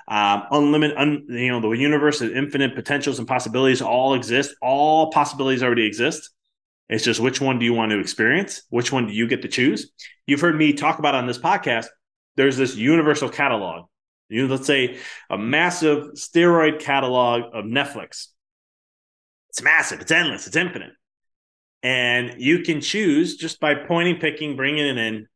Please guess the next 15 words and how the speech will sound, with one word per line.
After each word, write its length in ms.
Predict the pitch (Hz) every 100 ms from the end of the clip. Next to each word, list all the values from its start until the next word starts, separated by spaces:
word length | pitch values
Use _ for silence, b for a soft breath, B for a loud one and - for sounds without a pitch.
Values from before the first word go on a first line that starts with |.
| -
There 140 | 110
you 160 | 120 110
go. 380 | 95 90 90 - 98
That's 180 | 98
what 140 | 104 90
you 80 | 90
get 140 | 85
to 100 | 85
experience. 600 | 80 - 71 57 - - _ _ _ _ -
It's 180 | 135 135
as 160 | 135 -
simple 360 | 165 151 123
as 100 | 92
that, 200 | 80 - - _ _ _ _ _ _ 123
right? 220 | 143